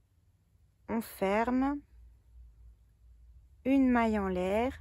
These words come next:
et au même endroit, on recommence. Une fois, deux et trois.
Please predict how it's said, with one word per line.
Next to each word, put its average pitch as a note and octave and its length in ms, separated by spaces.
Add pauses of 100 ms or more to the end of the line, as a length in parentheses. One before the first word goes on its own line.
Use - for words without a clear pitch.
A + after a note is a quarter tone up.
(760)
et G#3+ 80
au G#3+ 100
même A#3 280
endroit, A3 580
on A#3+ 120
recommence. - 840 (1120)
Une G#3+ 180
fois, F#3+ 640 (1900)
deux F#3+ 440 (2250)
et B3 140
trois. - 340